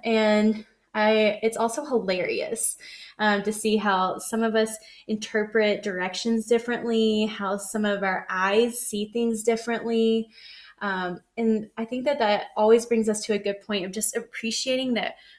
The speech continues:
we are all very different, and that even when we're given directions for anything, or when we even read something, we all are thinking about it differently based on what we know and who we are and what we have already experienced in our life.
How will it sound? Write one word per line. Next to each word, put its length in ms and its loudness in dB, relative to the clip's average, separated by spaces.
we 160 -6
are 240 4
all 340 2
very 360 2
different, 580 -6
and 680 0
that 340 0
even 340 -2
when 140 0
we're 80 4
given 260 4
directions 480 -2
for 200 -6
anything, 580 -2
or 160 2
when 160 0
we 80 2
even 380 -2
read 260 -2
something, 380 -4
we 160 -4
all 160 0
are 140 4
thinking 380 0
about 260 2
it 100 -8
differently 680 -6
based 320 2
on 300 2
what 160 -4
we 100 -4
know 320 4
and 140 4
who 240 0
we 160 -2
are 300 4
and 180 0
what 120 -2
we 300 0
have 300 -4
already 220 2
experienced 580 -4
in 80 -8
our 180 -6
life. 560 -8